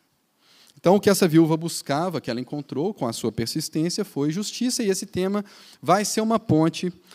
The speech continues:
para a nossa parábola. Elas têm uma outra coisa similar, um detalhezinho muito interessante,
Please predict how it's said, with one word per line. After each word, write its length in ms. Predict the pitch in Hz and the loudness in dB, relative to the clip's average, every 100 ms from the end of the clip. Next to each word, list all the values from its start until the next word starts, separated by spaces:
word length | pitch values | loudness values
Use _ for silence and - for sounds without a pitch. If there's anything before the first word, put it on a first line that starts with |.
| _ _ | _ _
para 140 | 185 | 2
a 40 | 190 | 4
nossa 340 | 131 127 - | 4 2 -2
parábola. 560 | 131 190 117 101 98 95 _ _ _ _ _ _ _ _ _ _ _ _ _ _ _ _ _ _ _ _ _ _ | 0 2 4 2 -4 -10 _ _ _ _ _ _ _ _ _ _ _ _ _ _ _ _ _ _ _ _ _ _
Elas 240 | 170 208 - | 0 0 0
têm 140 | 226 | -2
uma 120 | 214 | 2
outra 240 | 226 302 285 | 2 2 0
coisa 260 | 208 190 | 2 2
similar, 500 | 180 202 165 143 180 - | 0 -2 0 0 -2 -2
um 60 | |
detalhezinho 680 | 190 170 208 254 131 143 185 | -2 -2 -2 -2 -2 -4 -4
muito 200 | 180 233 | -6 -8
interessante, 760 | 262 233 143 - 143 170 - | -6 -4 -4 -4 -6 -6 -12